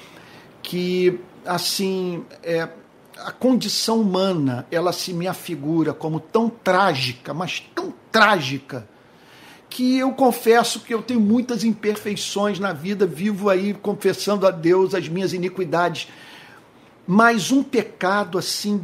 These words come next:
é, a, que me parece, assim, difícil de entrar no meu coração,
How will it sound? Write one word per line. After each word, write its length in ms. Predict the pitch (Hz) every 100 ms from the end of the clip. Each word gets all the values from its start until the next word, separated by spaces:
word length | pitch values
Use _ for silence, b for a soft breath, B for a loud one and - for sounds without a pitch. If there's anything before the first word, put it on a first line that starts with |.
| -
é, 180 | 185 170
a, 440 | 175 180 175 170 - - - _ - - - -
que 160 | 185
me 160 | 185 214
parece, 1600 | - 196 160 180 190 - - - 185 185 175 170 160 151 139 131 135 - - _ _ _ _
assim, 440 | 269 - - 254 247
difícil 560 | 320 - - 294 233
de 100 | 190
entrar 320 | 196 180 175
no 80 | 170
meu 120 | 165
coração, 800 | 156 160 143 120 - 196 196 147